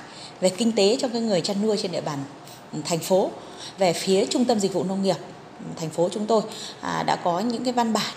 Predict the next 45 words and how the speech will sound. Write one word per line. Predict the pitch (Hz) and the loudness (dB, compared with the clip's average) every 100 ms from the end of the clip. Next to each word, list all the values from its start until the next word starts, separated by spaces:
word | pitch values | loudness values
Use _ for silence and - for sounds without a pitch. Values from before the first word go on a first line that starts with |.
| - | -8
cũng | - | -4
như | 226 220 | -2 2
cái | 247 | 2
hướng | 240 247 | 2 2
dẫn | 262 339 | 2 2
cụ | - 233 | 0 0
thể, | 196 139 135 - - - - - | 0 -2 -6 -12 -16 -16 -16 -12
à, | 160 147 156 | -8 -6 0
đối | 170 180 285 | 2 2 -2
với | 277 208 233 | -2 -4 -4
các | 311 311 | -6 -2
phường | 254 175 | 0 0
xã, | - - - - - | 2 0 -2 -8 -8
các | 254 | 2
hộ | - - - | 4 4 2
chăn | 233 226 | -2 2
nuôi, | 262 254 - - - | 4 2 0 -12 -2
đặc | 185 202 | 2 2
biệt | 180 | 2
là | |
các | 160 247 | 0 -2
hộ | 254 | -2
chăn | - 214 | -2 -2
nuôi | 240 214 | 0 0
ở | - | -2
trên | 202 | -2
địa | 196 - | -2 -2
bàn | 170 156 139 | -4 -6 -6
phường | 160 143 | -6 -2
xã, | 208 - 277 - - - - - | -2 -2 -4 -6 -12 -16 -16 -14
à, | 160 156 | -8 -4
là | 160 - | -4 2
chủ | 202 170 | 4 6
động | 196 - - - 226 | 6 4 -2 -8 -4
phòng | 202 170 | -2 0
chống | 202 220 359 294 | 0 0 -4 -6
nắng | 202 202 | -6 -4
nóng | 226 208 - - - - - | -2 -4 -8 -14 -16 -16 -2
ngay | 247 277 262 | 2 4 4
từ | 226 170 | 4 4
cái | 208 | 4
đầu | 214 190 190 | 4 4 2
mùa. | 202 185 - - - - - - - - - | 2 2 -2 -14 -20 -20 -20 -20 -20 -18 0
Thứ | 285 | 2
nhất | 453 | 2